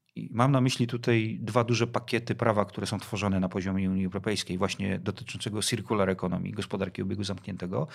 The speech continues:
i rozszerzonej odpowiedzialności producentów. W Polsce coraz częściej mówi się na przykład o systemie kaucyjnym. No bo skoro jest taki problem, no to niech będą kaucje na opakowania, ludzie będą to odnosić. I to jest, y, sz-,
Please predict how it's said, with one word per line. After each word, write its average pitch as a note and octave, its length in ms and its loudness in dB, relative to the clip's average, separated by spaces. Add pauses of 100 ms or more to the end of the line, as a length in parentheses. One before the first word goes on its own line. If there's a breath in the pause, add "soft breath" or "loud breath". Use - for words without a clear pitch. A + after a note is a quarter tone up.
(240 loud breath)
i B2+ 80 4
rozszerzonej B2 540 4
odpowiedzialności G2+ 640 -2
producentów. - 680 -8 (180 loud breath)
W - 80 -20
Polsce F#3 280 6
coraz C#3+ 180 4
częściej D#3 300 4
mówi C3 200 4
się C3 80 0
na A#2 80 4
przykład A2+ 240 -2
o A2+ 40 0
systemie G#2 380 0
kaucyjnym. G2 520 0 (400 loud breath)
No C3+ 220 4
bo F3+ 140 6
skoro D3+ 300 4
jest B2 160 4
taki G#2+ 200 0
problem, D#3 340 4
no C#3 100 4
to A#2 480 0 (260)
niech B2 160 0
będą A2+ 600 0 (140)
kaucje G#2+ 360 -2
na G2 100 2
opakowania, E3+ 580 2
ludzie B2+ 240 4
będą A2+ 240 -2
to G#2+ 120 0
odnosić. F#2 520 -2 (400 loud breath)
I C3 80 -2
to D#3+ 80 4
jest, F3 200 4
y, A2 440 -4 (460)
sz-, - 400 -4